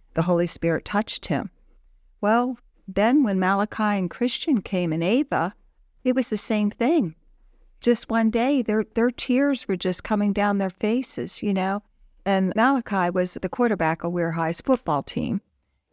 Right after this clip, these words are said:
And so he said that he wanted to pray before the games. I said, "Well, just gather around, sit around." And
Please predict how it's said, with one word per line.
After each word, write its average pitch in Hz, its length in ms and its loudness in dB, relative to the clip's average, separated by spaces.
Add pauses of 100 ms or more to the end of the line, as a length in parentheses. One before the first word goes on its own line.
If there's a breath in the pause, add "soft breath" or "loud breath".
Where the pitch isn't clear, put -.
And 185 200 2
so 180 520 -2 (320)
he 220 200 0
said 180 380 -2
that 151 160 -2
he 220 220 0
wanted 180 400 0
to - 100 -8
pray 214 600 0 (140)
before 180 360 -4
the 180 80 -4
games. 247 340 2
I 196 60 -2
said, 170 240 -4
"Well, 165 100 -2
just 175 320 -4
gather 175 440 2
around, 202 480 0
sit 165 220 -2
around." 226 500 2 (520)
And 170 400 -2